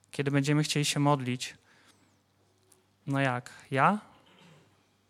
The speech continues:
Co Bóg chce? Przecież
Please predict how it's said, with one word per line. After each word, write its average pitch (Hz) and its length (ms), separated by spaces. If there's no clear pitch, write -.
Co - 160
Bóg 156 220
chce? 135 380
Przecież - 500